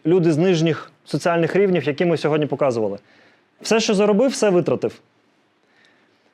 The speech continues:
В середньому класі людина при-, придбає собі якийсь пасив. Тобто вона купить останній iPhone, вона купить собі якісь речі, щось, що не буде її ніяк годувати,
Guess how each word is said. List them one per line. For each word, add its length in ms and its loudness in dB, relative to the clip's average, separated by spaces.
В 20 -16
середньому 460 2
класі 500 0
людина 340 4
при-, 220 0
придбає 600 0
собі 260 0
якийсь 320 0
пасив. 360 -2
Тобто 240 -2
вона 240 0
купить 500 0
останній 420 0
iPhone, 420 2
вона 220 0
купить 300 0
собі 340 2
якісь 360 0
речі, 440 0
щось, 320 0
що 180 0
не 120 4
буде 280 4
її 280 2
ніяк 280 2
годувати, 560 0